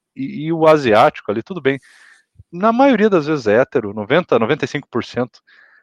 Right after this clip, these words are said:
Então, assim, eles querem forçar uma representatividade às avessas, né? É, porque precisa ter, parece que porque nunca teve,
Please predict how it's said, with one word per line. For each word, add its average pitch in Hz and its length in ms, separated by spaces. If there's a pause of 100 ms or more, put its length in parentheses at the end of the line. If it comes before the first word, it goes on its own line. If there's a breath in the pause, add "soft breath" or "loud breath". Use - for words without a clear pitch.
(160 soft breath)
Então, 180 260
assim, 165 440 (360)
eles - 220
querem 202 220
forçar 156 400
uma 165 100
representatividade 135 1200
às 139 160
avessas, 110 520
né? 117 180 (240)
É, - 140 (160)
porque 131 360
precisa 202 640
ter, 139 380
parece 156 240
que 165 80
porque 160 240
nunca 170 300
teve, 147 420